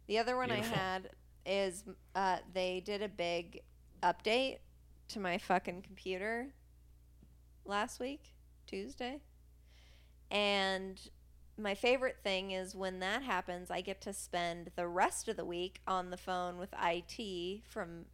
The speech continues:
Speaker 1: various, uh, sources, I T from, you know, the client, I T from, uh, my, my workplace, f-, fixing ev-,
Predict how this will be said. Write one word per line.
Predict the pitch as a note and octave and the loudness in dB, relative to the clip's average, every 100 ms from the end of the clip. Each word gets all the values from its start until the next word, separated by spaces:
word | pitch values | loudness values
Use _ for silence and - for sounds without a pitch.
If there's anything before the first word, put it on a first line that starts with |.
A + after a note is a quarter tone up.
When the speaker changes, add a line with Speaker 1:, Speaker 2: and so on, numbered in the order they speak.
| - | -16
Speaker 1:
various, | F#3 F#3+ G#3 G3 E3 F3+ - - - - - - - - - - - | 0 4 4 2 0 -2 -6 -12 -14 -20 -20 -20 -20 -20 -20 -20 -20
uh, | - - | -18 -16
sources, | - - F3+ F3 - E3+ F#3+ | -8 -2 -2 -2 -6 -8 -4
I | - E3+ | -2 -2
T | F3 E3+ | -2 -4
from, | E3 - - - - - - - - | -4 -6 -10 -14 -18 -20 -20 -20 -18
you | - D#3 | -10 -10
know, | - | -10
the | - | -8
client, | - A3+ G#3 - | -2 0 0 -2
I | E3+ | -6
T | - E3 | -8 -10
from, | - F3+ F#3+ - - - | -8 -10 -10 -16 -20 -16
uh, | - - | -16 -16
my, | - F3+ - - G1+ - - - | -14 -12 -10 -12 -14 -16 -18 -14
my | - | -10
workplace, | G3 F#3+ G#3+ F3 - - - - - - - - - - - - - | -10 -6 -4 -4 -4 -12 -20 -20 -20 -20 -20 -20 -20 -20 -20 -20 -20
f-, | - | 0
fixing | - C4+ - - F#3 F3 F3 | 4 4 2 -2 -2 -2 -6
ev-, | - | -4